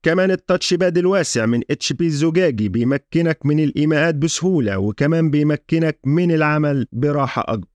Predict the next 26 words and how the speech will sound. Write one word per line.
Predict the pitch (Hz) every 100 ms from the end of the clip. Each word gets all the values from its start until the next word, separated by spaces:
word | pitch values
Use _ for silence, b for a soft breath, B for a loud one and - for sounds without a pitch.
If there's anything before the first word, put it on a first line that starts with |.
| -
قبل | 170 196
ما | 196 208
ندخل | 202 196 175
في | 180
الحلقة | 175 180 180 175 175
نحب | 170 165 175 151 165
نوضح | 170 170 135 143
لجمهورنا | 135 143 151 151 170 143
الكريم | 135 - 151 165 156 - -
اللي | 151 151
بيسألنا | 151 151 - 165 165 170
دايمًا | 180 147 104 98
على | 110 123
الأجهزة | 110 135 139 160 147
بكام | 147 147 170 147
في | 120
التعليقات، | 131 - 139 143 - 165 160 - _ -
رابط | 180 190
الستور | 180 180 - 190 180
بتاعنا | 151 165 185 170 175
في | -
صندوق | 160 160 170
وصف | 147 160 - 160
الفيديو | 156 170 151 139
أول | 131 147 156 151
تعليق | 131 147 147 165